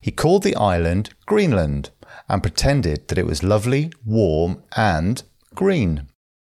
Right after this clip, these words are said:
His trick worked. When the people of Iceland heard about this perfect place called Greenland, many of them wanted to join Eric.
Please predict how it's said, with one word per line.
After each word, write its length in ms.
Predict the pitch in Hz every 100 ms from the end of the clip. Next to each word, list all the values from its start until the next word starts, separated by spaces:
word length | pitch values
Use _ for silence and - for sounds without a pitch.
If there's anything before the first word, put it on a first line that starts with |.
| _ _ -
His 180 | 101 -
trick 340 | - 135 -
worked. 540 | 104 82 71 - - - _ _ _ _ _ _ _ _ _ -
When 160 | 107
the 80 | 101
people 320 | - 165 175
of 100 | 156 -
Iceland 580 | 143 143 - 78 78 -
heard 240 | 113 117
about 300 | 120 98 -
this 120 | -
perfect 560 | - - 113 - 123 -
place 320 | 151 139 -
called 320 | - 90 85
Greenland, 600 | 117 135 104 71 69 67 _ _ _ _ -
many 260 | 107 127 95
of 140 | 78
them 180 | 78 78
wanted 320 | 95 98 104
to 100 | 87
join 360 | - 127 101 92
Eric. 480 | 95 67 - -